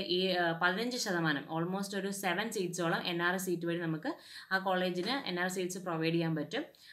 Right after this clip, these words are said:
അപ്പം അതനുസരിച്ചിട്ട്, ആ, എൻ ആർ ഐ ബേസ് ചെയ്തിട്ടുള്ള കു-, ആ, എൻക്വയറീസ് വന്നുകൊണ്ടാണ് ഞാൻ ഇങ്ങനെ പറഞ്ഞത്. സീറ്റിംഗ് സെവൻ സീറ്റ്സ് ആയിരിക്കും almost ഒരു കോളേജിന് വരിക. പിന്നെ നിങ്ങൾ ചോദിച്ച ഒരു, ആ, സംശയം നെക്സ്റ്റ്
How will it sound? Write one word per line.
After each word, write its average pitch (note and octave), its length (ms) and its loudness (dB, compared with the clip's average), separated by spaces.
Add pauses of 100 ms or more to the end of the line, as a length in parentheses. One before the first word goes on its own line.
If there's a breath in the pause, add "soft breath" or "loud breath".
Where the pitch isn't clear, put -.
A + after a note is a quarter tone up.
(160 loud breath)
അപ്പം G3 340 0
അതനുസരിച്ചിട്ട്, G3 680 -2 (300)
ആ, - 20 -2 (220)
എൻ F#3+ 80 0 (120)
ആർ G#3+ 140 8
ഐ - 20 4 (240)
ബേസ് F#3+ 200 4
ചെയ്തിട്ടുള്ള G3+ 380 0
കു-, F#3+ 160 -4 (100)
ആ, - 20 0 (240)
എൻക്വയറീസ് F#3+ 380 0
വന്നുകൊണ്ടാണ് F#3 420 0
ഞാൻ E3+ 120 -2
ഇങ്ങനെ E3+ 180 0
പറഞ്ഞത്. E3 240 -2
സീറ്റിംഗ് F3 320 -2 (100)
സെവൻ F3 280 0
സീറ്റ്സ് F3 200 -2
ആയിരിക്കും D#3 260 -2
almost D#3 320 -2 (140)
ഒരു F3+ 140 -4
കോളേജിന് D#3+ 400 0
വരിക. C3 160 -8 (720 loud breath)
പിന്നെ A3+ 200 -2
നിങ്ങൾ A#3 380 0
ചോദിച്ച G#3 280 0 (100)
ഒരു, G#3+ 140 0 (220)
ആ, F3+ 40 2 (400)
സംശയം F#3+ 420 0
നെക്സ്റ്റ് F#3 320 -2